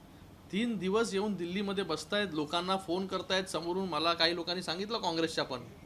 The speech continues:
"आम्हाला काय भेटायची इच्छा नाही, पण तरी आम्हाला फोन करून बोलवतात, 'या बाबा भेटायला या.'" अशा मोठ्या मोठ्या नेत्यांनी आम्हाला सांगितलं, त्यांचं नाव मी इथं घेऊ शकत नाही, ते आमचे मित्र देखील आहेत.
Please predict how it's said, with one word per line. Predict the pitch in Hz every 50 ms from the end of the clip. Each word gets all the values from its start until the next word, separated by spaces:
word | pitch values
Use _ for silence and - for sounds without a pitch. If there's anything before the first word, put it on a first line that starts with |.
| - - - - - - - - - -
"आम्हाला | 120 135 147 160 175 180
काय | 180 196 180
भेटायची | 170 156 139 160 165 160 - 156
इच्छा | 143 - - 190 202
नाही, | 196 202 202 165 123 113 - - - - - - - - -
पण | 151 156 151
तरी | 165 160 175
आम्हाला | 170 160 165 170 175 175 180
फोन | 175 - 180 185 185 185
करून | 180 185 185 185 175
बोलवतात, | 165 170 170 180 180 180 185 180 180 165 165
'या | 165 165 165 165
बाबा | 160 165 165 170
भेटायला | 160 147 147 147 160 160 165 170 160
या.'" | 160 165 160 147 - - - - - - - - - -
अशा | - 135 - 185
मोठ्या | 175 170 165 156 196 202
मोठ्या | 190 190 196 208
नेत्यांनी | 196 190 190 208 202 208 214
आम्हाला | 202 202 202 208 202
सांगितलं, | 214 196 196 208 214 185 202 147 113 - - - - - - - - -
त्यांचं | 147 156 147 180 165
नाव | 165 175 185
मी | 190 196 196
इथं | 190 196 190
घेऊ | 185 180 196
शकत | 202 202 190 190 202 190
नाही, | 190 190 180
ते | 180
आमचे | 175 175 180
मित्र | 165 165 160 - 190
देखील | 185 185 185 185 185 170 139
आहेत. | 123 117